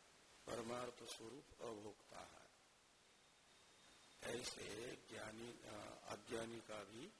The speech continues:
परमार्थ स्वरूप अभोक्ता ही है। ये नहीं कि अज्ञान अवस्था में वास्तविक भोक्तृत्व आता है, आरोपित होता है। तो प्रारब्ध क्या करता है?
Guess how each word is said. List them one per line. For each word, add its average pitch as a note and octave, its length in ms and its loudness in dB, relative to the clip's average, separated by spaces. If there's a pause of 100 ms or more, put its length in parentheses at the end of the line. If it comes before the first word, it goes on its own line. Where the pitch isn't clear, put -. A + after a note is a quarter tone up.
(720)
परमार्थ A#2 720 0
स्वरूप A2 400 -6
अभोक्ता G#2+ 500 -2
ही G#2 140 0
है। - 260 -8 (960)
ये - 80 2
नहीं D3 200 6
कि D3+ 140 2
अज्ञान A#2+ 380 4
अवस्था A#2 380 0
में A2+ 180 -2
वास्तविक G#2+ 580 -2
भोक्तृत्व - 540 -8
आता - 300 -8
है, - 200 -12 (1300)
आरोपित A#2+ 460 2
होता - 260 -4
है। - 160 -8 (2250)
तो A#2+ 80 6
प्रारब्ध B2 720 4
क्या B2+ 160 4
करता B2+ 420 0
है? C3 420 -4